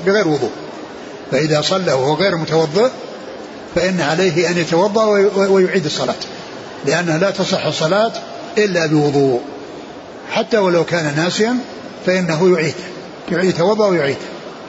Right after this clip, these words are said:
لكن بالنسبة للنجاسة إذا كان عليه نجاسة ما يحتاج إلى إعادة، لأنه لو صلى وثوب به نجاسة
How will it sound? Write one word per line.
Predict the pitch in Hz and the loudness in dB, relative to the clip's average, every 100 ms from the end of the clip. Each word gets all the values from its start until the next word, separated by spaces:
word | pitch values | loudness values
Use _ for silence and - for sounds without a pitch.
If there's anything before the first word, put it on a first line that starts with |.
| - - - - - - | -16 -16 -16 -16 -6 -2
لكن | 180 180 | 0 0
بالنسبة | 180 220 220 196 | 0 0 2 2
للنجاسة | 175 170 165 196 185 160 | 2 0 2 2 2 2
إذا | 156 | 2
كان | 180 | 2
عليه | 175 160 156 | 2 2 2
نجاسة | 151 202 202 226 - - - - - - - | 2 2 2 -2 -2 -14 -14 -16 -16 -14 -2
ما | 214 254 190 | 2 4 2
يحتاج | - 185 160 | 0 0 0
إلى | 160 147 139 | 0 2 2
إعادة، | 147 131 - - - - - - - | 0 -2 -6 -10 -14 -14 -14 -14 -2
لأنه | 143 175 151 | 0 0 0
لو | 170 165 | 2 2
صلى | 190 190 156 | 0 0 0
وثوب | 139 180 160 | 2 0 2
به | 147 151 147 | 0 0 0
نجاسة | 143 165 151 139 | 2 0 0 -2